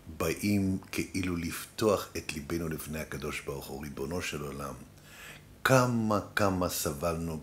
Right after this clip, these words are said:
כיהודים. עד היום, אפילו שיש לנו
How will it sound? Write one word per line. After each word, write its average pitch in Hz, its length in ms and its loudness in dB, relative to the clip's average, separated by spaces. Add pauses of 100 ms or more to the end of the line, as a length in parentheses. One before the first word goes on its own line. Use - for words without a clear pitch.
כיהודים. 67 640 -6 (800)
עד 131 440 10
היום, 98 640 8 (220)
אפילו 107 220 2
שיש 95 440 2
לנו 85 200 0